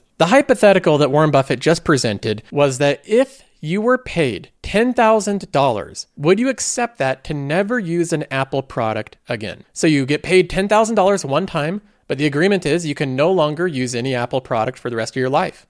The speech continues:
I wouldn't accept that. I would never accept that deal.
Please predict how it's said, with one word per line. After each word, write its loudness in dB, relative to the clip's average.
I 2
wouldn't 2
accept -2
that. -2
I -2
would 0
never 0
accept -4
that -2
deal. -12